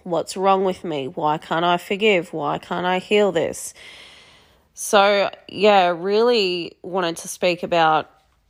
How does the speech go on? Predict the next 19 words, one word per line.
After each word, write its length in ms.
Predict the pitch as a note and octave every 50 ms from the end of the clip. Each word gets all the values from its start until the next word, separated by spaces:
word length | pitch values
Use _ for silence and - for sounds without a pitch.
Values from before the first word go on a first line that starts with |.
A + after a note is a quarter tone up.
| _ _ _ _ _ _ _ _ _ _ _ -
alchemy 460 | - F3+ F3+ F3 - - G#3 F3 E3+ E3
in 100 | D#3+ E3
that 220 | E3 D#3+ - -
way, 400 | B2+ E3+ E3+ E3 D#3+ D#3+ D#3+ D#3
how 260 | E3+ F3+ - F#3+ F3 F3
you 280 | F3 D#3+ E3 E3+ E3
move 540 | F3 F#3+ G3+ G#3 G#3 G#3+ A3 A3+ A3+ A3 A3+ - - - - - _ _ _ _ _ _ _ _
things 560 | - - - A3+ F#3+ F#3+ G3 F#3+ F#3+ G3 -
from 300 | - - F3+ F3 F3 F3
one 240 | E3+ F3 F3 F#3 F#3+
state 480 | - - - F#3+ E3+ E3+ D3+ - _
to 240 | - - - F#3+ F3
the 100 | D#3+ E3
next, 420 | D#3+ D#3+ E3+ D#3+ - - - - -
but 160 | - E3+ E3
it 180 | E3+ - -
is 160 | - F3+ F3+ F#3+
a 60 | F3+
natural 1040 | F3 F3 E3+ E3 E3 F3 - - - - - G#3 F#3+ F#3 F3+ F3+ F3 E3 E3 E3